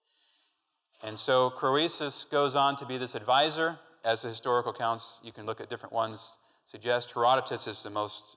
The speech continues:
uh, authoritative, I guess, on some of these matters. He later advises the great king Cyrus to make sure that the Lydians forgot how to fight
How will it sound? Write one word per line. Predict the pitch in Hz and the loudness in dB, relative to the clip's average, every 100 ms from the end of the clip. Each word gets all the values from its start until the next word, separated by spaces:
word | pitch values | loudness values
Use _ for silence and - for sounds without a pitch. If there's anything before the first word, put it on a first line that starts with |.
| 98 | -12
uh, | 98 95 98 _ _ _ _ _ _ _ - | -12 -12 _ _ _ _ _ _ _ _ -18
authoritative, | - 117 113 113 104 | 0 2 2 0 -2
I | 101 | -2
guess, | 98 107 - | 0 -2 -2
on | 101 | -8
some | - 110 | -6 -6
of | 98 | -6
these | 98 | -10
matters. | 98 95 98 98 - - _ _ _ _ _ _ | -4 -2 -2 -8 -12 -16 _ _ _ _ _ _
He | 135 | -2
later | 127 160 170 | 4 6 6
advises | 135 120 135 151 151 147 | 4 4 6 4 0 -4
the | 135 | -6
great | 123 139 135 | -2 0 -2
king | - 131 120 | -4 -4 -4
Cyrus | 117 143 127 113 110 | -2 4 4 4 2
to | - | -2
make | 131 127 | -2 -2
sure | - 160 147 120 | -2 2 2 4
that | 113 | 0
the | 117 | 2
Lydians | 143 156 147 143 - | 2 4 2 0 -4
forgot | - 117 127 139 127 | -6 0 4 4 4
how | 131 | 2
to | 120 | 2
fight | - - 120 107 - | 0 0 0 0 -8